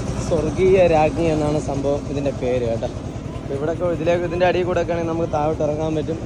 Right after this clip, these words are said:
ഫ്രീസറിൻ്റെ ആ ഒരു സ്റ്റോറേജ് റൂമാണ് ഗൈസ്. ഇവിടെയൊക്കെ ആണെങ്കിൽ കുടിവെള്ളത്തിൻ്റെ ആ ഒരു സ്പേസാണ് കേട്ടോ. ഇതൊക്കെ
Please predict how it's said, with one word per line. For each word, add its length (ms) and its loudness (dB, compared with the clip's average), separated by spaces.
ഫ്രീസറിൻ്റെ 640 -2
ആ 100 2
ഒരു 160 -4
സ്റ്റോറേജ് 640 -2
റൂമാണ് 380 -4
ഗൈസ്. 180 -4
ഇവിടെയൊക്കെ 360 -2
ആണെങ്കിൽ 240 -2
കുടിവെള്ളത്തിൻ്റെ 720 2
ആ 100 2
ഒരു 140 0
സ്പേസാണ് 460 -4
കേട്ടോ. 200 -2
ഇതൊക്കെ 260 0